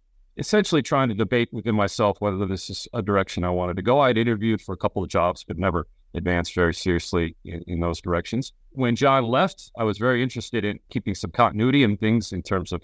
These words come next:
the programs that were being developed clinically and research-wise, educationally. So initially, I was approached by, uh, Patricia Finn, former A T S president and our chair of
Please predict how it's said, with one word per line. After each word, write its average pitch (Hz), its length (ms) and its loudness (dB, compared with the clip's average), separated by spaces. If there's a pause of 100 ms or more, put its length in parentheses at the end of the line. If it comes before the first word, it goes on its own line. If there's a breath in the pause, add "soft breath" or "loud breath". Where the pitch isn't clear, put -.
the - 80 -6
programs 110 400 2
that 113 80 0
were 107 100 -4
being 104 180 0
developed 110 380 0
clinically 113 440 0
and 90 80 -2
research-wise, 101 640 0
educationally. 104 680 -4 (640)
So - 160 0
initially, 156 600 2
I 113 80 0
was 101 140 -2
approached - 400 -4
by, 101 240 2
uh, 87 160 -2
Patricia - 340 -6
Finn, 139 280 0 (240)
former 101 220 0
A 101 100 2
T 101 160 -2
S 92 180 -2
president 117 440 0
and 95 60 -4
our 92 100 0
chair 98 300 -2
of 92 60 -8